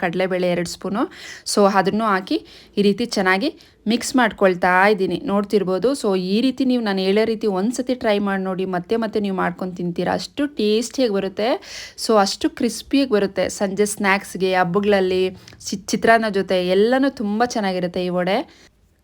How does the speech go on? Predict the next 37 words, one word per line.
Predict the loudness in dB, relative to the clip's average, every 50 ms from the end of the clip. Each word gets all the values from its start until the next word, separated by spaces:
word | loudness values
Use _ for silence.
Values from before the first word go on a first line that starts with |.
| _ _ _ _ -2
ಖಂಡಿತವಾಗ್ಲೂ | -2 0 2 0 0 0 0 0 0 0 0 0
ಒಂದ್ಸತಿ | 0 -2 -4 -4 -4 -4 -2 0
ಟ್ರೈ | 0 2 2 2 0
ಮಾಡಿ, | 0 0 -2 -2 0
ಹೇಗ್ | 2 2 2 2 2 0
ಬಂತು | 0 0 0 -2 -4 -4
ಅಂತ | -4 -4 -4 -6
ನನಗೆ | -4 -4 -6 -6 -4 -4
ಕಾಮೆಂಟ್ | -2 -2 -2 -4 -6
ಸೆಕ್ಷನಲ್ಲಿ | -10 -10 -6 -4 -2 -2 -2 -4 -4
ಕಾಮೆಂಟ್ | -6 -4 -2 -2 -4 -4 -4 -4
ಮಾಡಿ | -6 -6 -6 -6 -4
ತಿಳಿಸ್ತೀರಾ | -2 -2 -2 -4 -6 -4 -2 -2 -2 -2 -2
ನೀವೇ, | -2 -2 -2 -2 -4 -4
ಅಷ್ಟು | -6 -8 -8 -8 -8 -6
ಚೆನ್ನಾಗಿರುತ್ತೆ. | -6 -4 -4 -2 -2 -2 -4 -4 -6 -6 -8 -8 -8 -10 -14 -18 -18 -18 -14 -6
So | 0 2 2
ಅದಾದ್ಮೇಲೆ | 4 4 4 4 4 2 0 0 0 -2
ಈ | 0 0 0
ಟೈಮಲ್ಲಿ | 0 2 0 0 0 0 -2
ನಾನು | -2 0 0 0 -2 -2 -6 -20 -20 -8 -6 -4
ಹಸಿಮೆಣಸಿನ್ಕಾಯಿ | -2 -2 -2 -2 0 -2 -2 -4 -6 -4 -2 -2 -2 0 0
ಕಟ್ | -2 -2 -2 -2
ಮಾಡಿ | -2 -2 -2 -4
ಇಟ್ಕೊಂಡಿದ್ದೆ | -4 -4 -4 -2 -2 -2 -2 0 0 2 2
ಅಲ್ವಾ, | 2 2 0 0 0 0 0
so | 0 0 0
ಅದನ್ನು | 0 -2 -2 -2 -2 0
ಆ್ಯಡ್ | 0 0 0 0 0 0 -2
ಮಾಡಿ | -2 -4 -4 -6 -6 -4
ಚೆನ್ನಾಗಿ | -4 -2 -2 -2 -2 -4 -4 -4 -4 -4
ಮಿಕ್ಸ್ | -6 -6 -8 -6 -6 -4
ಮಾಡ್ಕೊಂಡಿದ್ದೀನಿ. | -4 -4 -4 -6 -6 -4 -4 -4 -6 -6 -4 -4 -6 -6 -8 -12 -20 -20 -18 -10 0 2
So | 4 4 4 2
ಉಪ್ಪು | 0 -2 0 0 2
ರುಚಿಗೆ | 0 0 -2 -2 0 0 0 0
ತಕ್ಕಷ್ಟು | -2 0 -2 -2 -2 -2 -4 -4